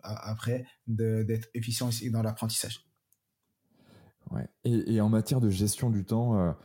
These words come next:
Speaker 2: c'est, c'est vrai que c'est, c'est un vrai sujet. On n'a que mille quatre cent quarante minutes par jour. On ne sait pas quand ça va s'arrêter. Ça, c'est pour ceux qui en ont un peu conscience.
Speaker 1: Mm.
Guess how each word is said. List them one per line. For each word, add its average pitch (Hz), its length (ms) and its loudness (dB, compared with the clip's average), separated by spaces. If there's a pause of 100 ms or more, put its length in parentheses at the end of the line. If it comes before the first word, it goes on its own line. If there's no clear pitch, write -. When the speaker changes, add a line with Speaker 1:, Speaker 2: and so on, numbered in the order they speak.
(200)
Speaker 2:
c'est, - 180 -2
c'est - 120 -2
vrai 113 140 2
que - 40 -2
c'est, 95 260 6
c'est - 160 2
un 80 220 2
vrai 87 280 0
sujet. 113 400 0
On 95 100 2
n'a 87 120 2
que 87 140 0
mille 98 200 2
quatre 104 160 -2
cent 101 120 -2
quarante 92 300 0
minutes 90 240 2
par 87 180 2
jour. 113 320 4
On 113 60 4
ne 95 40 4
sait 90 140 0
pas 98 160 2
quand 98 140 0
ça 92 160 2
va 87 100 4
s'arrêter. 92 600 2 (240)
Ça, 110 180 2
c'est 107 140 2
pour 82 160 -2
ceux 101 120 2
qui 87 120 0
en 85 80 4
ont 87 160 4
un 90 80 4
peu 92 100 2
conscience. 113 540 0
Speaker 1:
Mm. 85 120 2